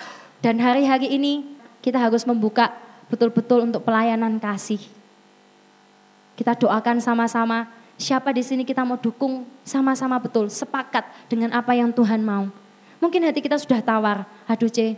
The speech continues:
saya sudah capek." Mungkin kita sudah begitu terpanah, kita sudah terluka. Apa yang harus kita lakukan? Bangkit lagi. Amin.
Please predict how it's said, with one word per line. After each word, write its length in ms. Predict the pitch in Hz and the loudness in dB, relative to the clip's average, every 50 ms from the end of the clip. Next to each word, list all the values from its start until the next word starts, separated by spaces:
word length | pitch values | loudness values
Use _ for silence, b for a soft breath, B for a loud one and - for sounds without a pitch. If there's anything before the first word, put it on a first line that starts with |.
| - | -6
saya 160 | - 240 233 226 | -4 -4 -2 0
sudah 160 | 240 208 202 | 0 -2 -2
capek." 400 | 202 220 196 196 - 190 175 - - - _ _ _ _ _ _ _ _ - | -2 -4 -6 -6 -6 -10 -12 -12 -14 -20 _ _ _ _ _ _ _ _ -4
Mungkin 240 | - 277 269 311 269 | -4 -2 0 -2 -2
kita 160 | 269 277 285 269 | 0 -2 -2 0
sudah 160 | - 254 - | 0 0 2
begitu 320 | - 233 - 285 285 330 330 | 0 0 0 0 -2 -2 0
terpanah, 480 | 330 302 302 - 294 285 285 277 277 277 | -2 -2 0 0 0 0 0 -2 -2 -2
kita 160 | 277 262 254 | -2 -4 -4
sudah 240 | 247 254 240 220 220 | -2 -2 -4 -4 -2
terluka. 520 | - 220 220 220 220 214 - 202 190 190 B B B B | -2 0 0 0 0 -2 -2 -6 -6 -6 B B B B
Apa 160 | 277 285 311 | -4 0 2
yang 80 | 269 240 | 2 2
harus 100 | 233 - | 2 0
kita 140 | 240 233 226 | -2 -2 0
lakukan? 480 | 214 208 214 214 214 - - 190 190 190 - - - - | 0 0 -2 -4 -6 -8 -6 -8 -8 -8 -12 -20 -12 -4
Bangkit 400 | - - 208 202 202 196 208 202 202 | -2 0 0 0 0 -2 -4 -6 -4
lagi. 400 | 190 185 185 - - - 190 175 170 170 - _ _ _ _ _ _ - | -6 -8 -8 -8 -8 -8 -8 -8 -8 -12 -20 _ _ _ _ _ _ -4
Amin. 400 | - 226 233 240 254 269 302 302 | -2 0 2 4 4 2 2 0